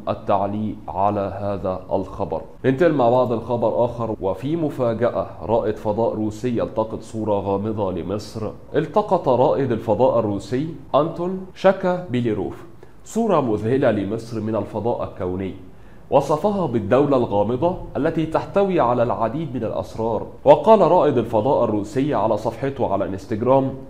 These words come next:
وصفا مصر من الفضاء واحدة من أكثر الدول غموضاً، حيث الصحاري اللامتناهية والمعالم المعمارية المهيبة وأساطيل الآلهة مجتمعة مع منتجعات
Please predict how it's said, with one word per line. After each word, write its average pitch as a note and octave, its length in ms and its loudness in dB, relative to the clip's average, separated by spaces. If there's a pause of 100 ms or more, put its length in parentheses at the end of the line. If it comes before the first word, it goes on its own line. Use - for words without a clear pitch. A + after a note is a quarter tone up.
وصفا B2 380 -2
مصر A2+ 420 -2
من A#2 140 -2
الفضاء A2+ 500 0 (640)
واحدة D#3+ 400 4
من A#2+ 140 0 (140)
أكثر - 380 2
الدول A#2+ 460 2
غموضاً، C3+ 600 0 (160)
حيث C3 260 0
الصحاري C3 540 0
اللامتناهية A2+ 1000 -2 (560)
والمعالم C3 800 2
المعمارية G#2+ 840 0
المهيبة A#2 760 -2 (540)
وأساطيل C3 760 2
الآلهة A#2+ 720 0 (200)
مجتمعة A#2 560 -4 (160)
مع D3+ 340 6
منتجعات C3+ 1000 0